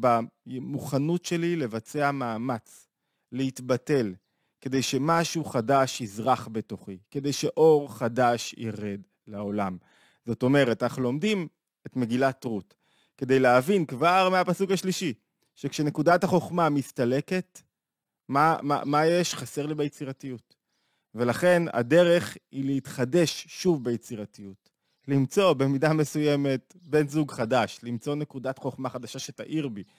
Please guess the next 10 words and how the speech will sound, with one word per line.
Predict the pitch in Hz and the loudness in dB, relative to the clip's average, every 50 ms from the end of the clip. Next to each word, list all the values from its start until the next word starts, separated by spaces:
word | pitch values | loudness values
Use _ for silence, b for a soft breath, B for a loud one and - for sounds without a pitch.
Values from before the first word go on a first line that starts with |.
| b b b b b - | b b b b b -8
זה | 113 117 | 0 2
לא | 147 - | 2 2
איש | - 180 160 - - 151 | 2 2 -2 -2 0 0
ואשתו | 151 139 - - 165 143 | 0 0 0 -2 -2 -2
כפשוטו | - 147 - - - 131 - 165 165 | -4 -8 -10 -6 -6 -2 2 4 4
על | 151 | 4
פי | 120 - 131 117 | 4 2 -2 -2
הביאור | 107 104 110 110 104 | -2 0 -2 -2 -2
הפנימי. | 104 - - 110 104 98 95 87 _ _ _ _ _ _ _ _ _ _ _ _ _ _ _ _ _ _ | -4 -6 -6 -6 -6 -6 -6 -8 _ _ _ _ _ _ _ _ _ _ _ _ _ _ _ _ _ _
כשאדם | - - 135 123 127 185 185 190 | -2 2 2 4 6 6 6 6